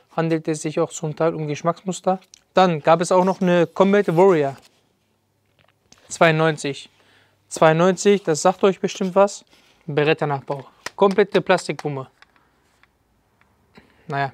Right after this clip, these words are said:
ist nicht gerade die beste Waffe, hat auch eine Energie von über null Komma fünf Joule, hatte um die null Komma neun bis ein Joule.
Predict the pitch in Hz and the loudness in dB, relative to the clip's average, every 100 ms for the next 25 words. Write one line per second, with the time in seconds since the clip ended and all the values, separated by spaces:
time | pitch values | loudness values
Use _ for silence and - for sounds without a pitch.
0 | _ 165 165 143 156 147 151 175 185 180 | _ -6 -4 0 0 0 2 2 2 0
1 | 185 - 190 185 165 156 151 170 165 160 | 0 0 -4 -4 -8 -10 -8 -8 -4 -4
2 | 151 160 - 175 190 185 180 185 190 - | -2 -4 -6 -6 -2 0 2 2 0 0
3 | 185 - 180 - - 190 196 - _ _ | -4 -2 -6 -4 -2 0 0 -4 _ _
4 | _ - 156 165 170 165 156 156 156 170 | _ -8 -4 -4 -4 -6 -4 -4 -2 -4
5 | 170 160 156 165 160 151 175 165 143 165 | -4 -4 -2 -2 -2 -6 -4 -4 -2 0
6 | 208 | 0